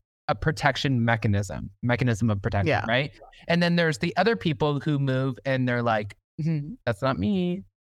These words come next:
Speaker 1: And they move like a snake. And I like the fact that she tells you.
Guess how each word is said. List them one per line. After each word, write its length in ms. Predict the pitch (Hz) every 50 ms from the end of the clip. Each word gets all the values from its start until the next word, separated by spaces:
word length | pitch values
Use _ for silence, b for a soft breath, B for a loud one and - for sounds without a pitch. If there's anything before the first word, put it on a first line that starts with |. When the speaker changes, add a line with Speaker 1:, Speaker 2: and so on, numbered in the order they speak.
| _ -
Speaker 1:
And 140 | 135 143 143
they 80 | 143
move 180 | 139 139 139 135
like 160 | 139 139 -
a 60 | 110 104
snake. 680 | - - - - 127 120 107 95 - - _ - - - _ _ _ _ _ _ _ _ _ _ _ _ _ _ _ _ _ _ _
And 80 | 160 165
I 100 | 175 175
like 480 | 165 160 151 156 160 190 226 - - -
the 80 | 220 214
fact 560 | - - 104 98 98 101 131 - - - - _ _ _ _ _ _ _ _ _
that 180 | 147 147 - 98
she 180 | - - 156 135
tells 480 | - - - 147 139 135 120 - -
you. 100 | 113 -